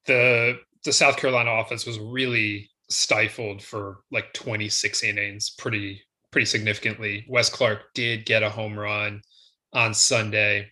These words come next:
but I thought Texas mostly had a really good plan of attack against him. They, uh,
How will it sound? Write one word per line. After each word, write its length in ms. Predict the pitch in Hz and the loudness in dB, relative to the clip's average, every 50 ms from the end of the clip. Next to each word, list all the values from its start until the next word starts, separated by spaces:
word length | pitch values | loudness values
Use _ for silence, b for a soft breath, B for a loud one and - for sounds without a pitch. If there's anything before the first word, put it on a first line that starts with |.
| _ _ - | _ _ 2
but 140 | 123 117 | 4 4
I 80 | 113 113 | 4 4
thought 480 | 113 - 131 117 113 113 110 107 110 - - _ _ _ _ _ _ _ - | 2 2 2 4 4 4 2 2 0 -4 -10 _ _ _ _ _ _ _ -6
Texas 400 | - - 123 110 - 123 110 - | -2 0 0 0 0 -4 -6 -6
mostly 320 | 113 107 107 - - 131 104 | -6 -6 -4 -4 -4 -4 -2
had 100 | 110 110 | -2 -4
a 60 | 107 | -4
really 200 | 107 107 107 107 | -4 -4 -4 -4
good 400 | - 107 104 104 104 104 104 104 - _ _ _ | -2 -2 -2 -2 -2 -4 -6 -10 -14 _ _ _
plan 200 | - - 123 113 | -4 0 0 0
of 60 | 104 | 0
attack 580 | 107 - - - - 113 110 110 117 131 127 - | 0 -2 -4 0 2 2 2 2 2 -2 -4 -6
against 420 | - 151 143 151 143 135 - - | -8 -6 -4 -4 -4 -4 -6 -4
him. 260 | - 156 151 147 147 135 123 B B B B B B B B _ _ _ _ _ _ _ _ _ _ | -4 -2 -2 -4 -6 -10 -14 B B B B B B B B _ _ _ _ _ _ _ _ _ _
They, 400 | - - 117 107 110 107 101 104 | -4 2 4 4 4 4 4 4
uh, 480 | 104 104 101 104 101 101 101 101 98 | 2 2 2 2 0 0 -2 -4 -6